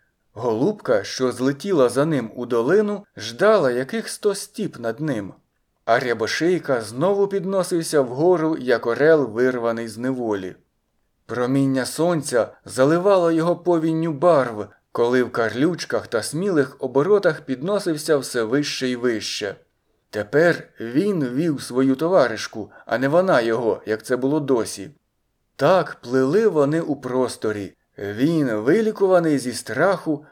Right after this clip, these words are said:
а вона очарована його спритністю та силою.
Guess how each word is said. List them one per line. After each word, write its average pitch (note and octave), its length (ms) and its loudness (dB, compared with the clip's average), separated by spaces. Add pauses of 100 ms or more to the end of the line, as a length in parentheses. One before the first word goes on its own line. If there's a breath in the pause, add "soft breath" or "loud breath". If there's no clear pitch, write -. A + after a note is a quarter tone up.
(120)
а G#2+ 140 0
вона C#3 420 0
очарована B2 840 2
його A2+ 220 0
спритністю B2+ 800 -6
та G#2+ 140 -8
силою. F#2+ 640 -8